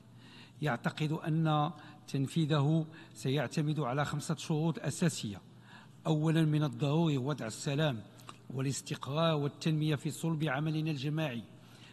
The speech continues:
فلا مجال لتحقيق تنمية مستدامة بدون بيئة تضمن السلام، ولا يمكن أن يكون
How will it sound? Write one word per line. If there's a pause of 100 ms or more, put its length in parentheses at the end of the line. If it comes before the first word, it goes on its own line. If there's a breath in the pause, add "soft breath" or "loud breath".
فلا
مجال
لتحقيق
تنمية
مستدامة (600 loud breath)
بدون (400 loud breath)
بيئة
تضمن
السلام،
ولا
يمكن
أن
يكون